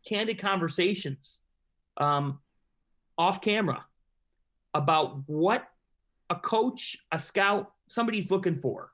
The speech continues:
You know, I've been to the N B A Combine. Uh, I've talked with coaches around this league and asked them about players. They want winners. They want players who elevate others. And at the end of the day, whether it's coaching, I'm not gonna blame Marcus Howard,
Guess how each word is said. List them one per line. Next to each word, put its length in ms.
You 100
know, 140
I've 200
been 120
to 40
the 140
N 80
B 140
A 100
Combine. 680
Uh, 60
I've 160
talked 220
with 100
coaches 360
around 220
this 200
league 180
and 80
asked 260
them 100
about 240
players. 520
They 100
want 260
winners. 640
They 100
want 220
players 340
who 120
elevate 360
others. 640
And 100
at 80
the 120
end 100
of 40
the 60
day, 720
whether 200
it's 160
coaching, 560
I'm 120
not 100
gonna 140
blame 300
Marcus 360
Howard, 500